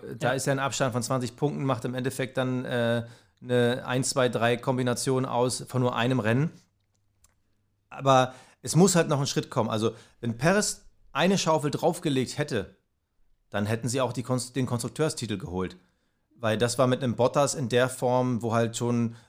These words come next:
Speaker 1: äh, zur Mitte der Saison klar war, dass er raus ist aus dem Team. Also, da erhoffe ich mir von Perez mehr, aber ich glaube, da ist noch mehr drin.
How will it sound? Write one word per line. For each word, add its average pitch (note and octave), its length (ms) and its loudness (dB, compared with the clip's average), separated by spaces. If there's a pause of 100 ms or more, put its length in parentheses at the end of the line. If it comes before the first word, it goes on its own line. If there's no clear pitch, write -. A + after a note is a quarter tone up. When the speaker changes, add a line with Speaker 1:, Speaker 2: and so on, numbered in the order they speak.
(120)
Speaker 1:
äh, A#2 220 2
zur B2 180 0
Mitte C3 160 0
der B2+ 120 4
Saison A#2 300 0
klar B2 300 0
war, B2+ 180 2
dass A2+ 180 -4
er G#2+ 160 -4
raus B2 280 2
ist C#3 120 -10
aus - 180 -6
dem A#2 140 -4
Team. C3+ 340 0 (760)
Also, B2+ 380 0 (360)
da C#3 120 2
erhoffe D3+ 280 2
ich D#3 60 -4
mir D#3+ 60 0
von C3+ 120 0
Perez B2 300 -2
mehr, C#3+ 300 0
aber C#3 120 -2
ich - 140 -8
glaube, C#3+ 340 2
da - 100 -2
ist E3 220 -4
noch C#3+ 120 0
mehr B2+ 180 0
drin. G2 400 -4